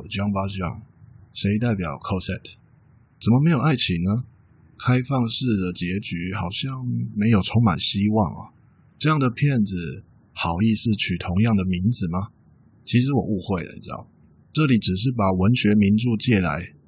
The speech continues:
聊聊天，想想特别亲切啊。很多东西早就还给老师了，而那些借了没有办法还的，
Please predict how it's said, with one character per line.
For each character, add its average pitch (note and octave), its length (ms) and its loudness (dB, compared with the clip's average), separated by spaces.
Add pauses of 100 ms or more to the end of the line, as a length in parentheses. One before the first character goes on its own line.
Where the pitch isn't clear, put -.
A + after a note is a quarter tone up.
(160)
聊 - 140 -2
聊 F3 160 -4
天， - 340 -10 (480)
想 G2+ 240 2
想 F2+ 260 0 (160)
特 A#2+ 140 4
别 F2+ 140 -2
亲 F2+ 240 -4
切 G2 220 -4
啊。 - 180 -12 (340)
很 A2+ 160 4
多 E3 140 6
东 E3+ 160 -2
西 E3 320 -2
早 - 180 0
就 B2+ 240 -2
还 F#2+ 260 -2
给 F#2+ 120 -2
老 D#2 160 -4
师 - 200 -4
了， C#2+ 260 -12 (300)
而 B2 120 2
那 D3+ 100 4
些 C#3+ 200 0
借 D3 240 2
了 G#2+ 140 -2
没 G#2 100 2
有 A2 100 2
办 G#2+ 180 0
法 E2+ 120 -2
还 D#2+ 360 -4
的， F2 220 -8